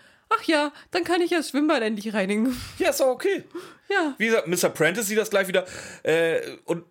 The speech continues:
Speaker 2: als, als Affront,
Speaker 1: <laughs>
Speaker 2: äh, gegen, gegen Misses Chalmers und schimpft da wieder rum wie so ein Rohrspatz.
Speaker 1: Ja, sie
Speaker 2: Ja,
Speaker 1: haben,
Speaker 2: warum?
Speaker 1: sie haben kein Gefühl oder irgendwie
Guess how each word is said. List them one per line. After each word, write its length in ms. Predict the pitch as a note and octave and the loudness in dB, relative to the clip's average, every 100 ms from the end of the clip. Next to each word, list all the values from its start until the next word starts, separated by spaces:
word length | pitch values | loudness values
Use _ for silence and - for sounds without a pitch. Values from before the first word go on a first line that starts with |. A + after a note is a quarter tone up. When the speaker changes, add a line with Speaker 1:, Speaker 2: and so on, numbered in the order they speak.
| _ _ B3 | _ _ 0
Speaker 2:
als, 200 | B3+ C4 | 4 4
als 160 | A3+ F3 | 4 2
Affront, 560 | E3+ - - F3 G3+ F4 | 0 0 0 0 0 0
Speaker 1:
<laughs> 0 | |
Speaker 2:
äh, 440 | D3+ D#3+ D#3+ D3 C3+ | 0 2 0 -2 -2
gegen, 540 | D#3 D3+ D3 C#3+ C#3 | -2 -2 -4 -4 -6
gegen 220 | C#3+ D3 | -6 -4
Misses 200 | D3 C3 | -4 -6
Chalmers 420 | - D#3+ F3 E3+ | -6 -2 0 0
und 260 | - E3 E3+ | 0 -2 -2
schimpft 580 | - - F#3 G3 G3+ - | -4 0 0 0 -2 0
da 180 | F3+ E3+ | 0 2
wieder 200 | F3+ F3 | 2 2
rum 440 | E3 D3+ E3 F3 | 0 -2 -2 -2
wie 100 | D#3+ E3 | -4 -2
so 120 | D#3+ | -2
ein 80 | D3+ | -2
Rohrspatz. 800 | C#3+ E3 E3 - A#2+ B2 - - _ _ _ _ - - | 0 0 -2 -2 -2 -2 -6 -12 _ _ _ _ -12 0
Speaker 1:
Ja, 260 | C#4 C#4+ | 2 2
sie 140 | C4 C4 | 0 2
Speaker 2:
Ja, 60 | |
Speaker 1:
haben, 220 | B3+ B3+ B3 | 2 4 2
Speaker 2:
warum? 220 | A#3 A#3+ | 2 2
Speaker 1:
sie 60 | C4 | 2
haben 120 | A#3+ | 0
kein 260 | D4 E4 | 0 0
Gefühl 420 | C#4 - D4 D#4 C4+ | -2 -2 2 2 2
oder 140 | A3 | 0
irgendwie 240 | A#3 C#4 | 0 0